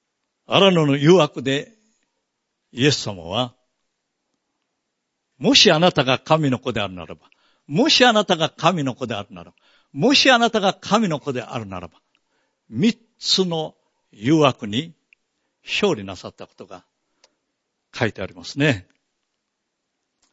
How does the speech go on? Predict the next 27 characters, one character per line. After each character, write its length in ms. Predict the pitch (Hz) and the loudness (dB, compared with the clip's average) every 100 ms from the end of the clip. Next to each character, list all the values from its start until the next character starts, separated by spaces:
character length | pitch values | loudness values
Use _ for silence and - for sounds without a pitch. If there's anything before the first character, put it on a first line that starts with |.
| _ _ _ _ _ _ _ _ _ _ _ _ _ _ _ _ _ _ _ _ _ _ _ _ _ _ _ | _ _ _ _ _ _ _ _ _ _ _ _ _ _ _ _ _ _ _ _ _ _ _ _ _ _ _
し 120 | - | -4
か 120 | 185 | 0
し 180 | 180 208 | 2 4
今、 380 | 202 156 104 _ _ _ _ _ _ _ _ _ _ _ _ _ _ - | 4 4 2 _ _ _ _ _ _ _ _ _ _ _ _ _ _ -2
イ 120 | 160 | 6
エ 80 | 233 | 6
ス 140 | - | 6
様 180 | 190 165 | 4 0
の 120 | 147 | -4
ご 160 | 123 147 | 0 4
生 220 | - 196 | 6 6
涯 160 | 135 117 | 4 0
の 200 | 104 - | -4 -8
も 200 | 160 143 | -6 0
う 40 | |
最 380 | - - 220 247 | 4 4 6 6
後 100 | 185 | 6
に 120 | 135 | 0
来 120 | - | -2
る 100 | 120 | -8
と、 300 | 101 156 170 _ _ _ _ _ _ _ _ _ _ _ _ - | -2 -2 -2 _ _ _ _ _ _ _ _ _ _ _ _ -20
ゲ 220 | 95 127 | -6 0
ッ 40 | 131 | 2
セ 260 | - - | 0 0
マ 160 | 151 123 | 2 0
ネ 140 | 101 | -2
で、 240 | 87 147 | -4 -6